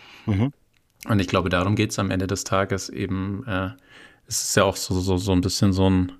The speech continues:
Speaker 2: so ein bewusster, bewusster werden darüber,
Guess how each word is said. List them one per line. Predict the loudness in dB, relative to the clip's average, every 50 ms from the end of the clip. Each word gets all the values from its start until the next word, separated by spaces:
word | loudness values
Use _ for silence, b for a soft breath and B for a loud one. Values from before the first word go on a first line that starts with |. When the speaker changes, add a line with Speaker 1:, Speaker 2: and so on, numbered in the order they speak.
| _ _ b b b b b b b b b b b b b
Speaker 2:
so | -6 0 2
ein | 2 4
bewusster, | 4 4 4 4 4 4 0 -8 _ _ _ -2 2 4 4 4 4 2
bewusster | 2 2 2 4 2 0 0 2 2 2 4 6
werden | 6 6 6 6 4 2
darüber, | 4 4 4 4 4 4 4 4 4 6 6 4 4 0